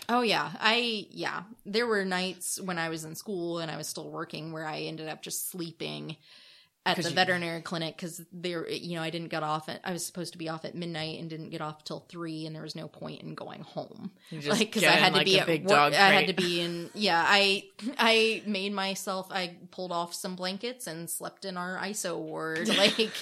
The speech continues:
Speaker 1: made a little cot. <laughs>
Speaker 2: Yeah,
Speaker 1: Like,
Speaker 2: that's sad.
Speaker 1: 'cause I only had, like, four hours till I had to get up for school. So it's, like, those kind of things. So
Speaker 2: Yeah.
Speaker 1: just, but luckily I'm,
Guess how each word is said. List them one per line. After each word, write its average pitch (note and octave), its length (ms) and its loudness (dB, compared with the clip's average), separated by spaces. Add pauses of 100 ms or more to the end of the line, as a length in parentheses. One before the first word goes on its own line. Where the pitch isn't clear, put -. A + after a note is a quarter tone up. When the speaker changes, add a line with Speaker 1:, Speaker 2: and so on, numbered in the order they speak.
(560)
Speaker 1:
made F3+ 300 -2
a F3+ 40 2
little F#3 280 -2
cot. F3+ 420 2
<laughs> - 80 -14
Speaker 2:
Yeah, D3 440 8
Speaker 1:
Like, - 360 2
Speaker 2:
that's A#3 80 -2
sad. D#3 480 4
Speaker 1:
'cause G3 220 2
I F#3+ 180 6
only F#3+ 220 0
had, G3 200 -2
like, G3 200 -4
four F#3+ 180 -4
hours F#3+ 320 -4
till F#3+ 120 -4
I F#3+ 80 -4
had F#3+ 100 -6
to F#3 60 -10
get F#3 100 -6
up F#3+ 180 -8
for G3 120 -8
school. F#3 420 -6
So G3+ 240 -4
it's, F#3 180 -8
like, F3+ 240 -4 (380)
those A3+ 260 0
kind C3+ 180 -8
of - 120 -16
things. - 320 -6
So D3+ 60 4
Speaker 2:
Yeah. C3+ 260 8
Speaker 1:
just, D3+ 160 0 (260)
but G3 220 2
luckily G#3+ 340 -2
I'm, F3 380 -4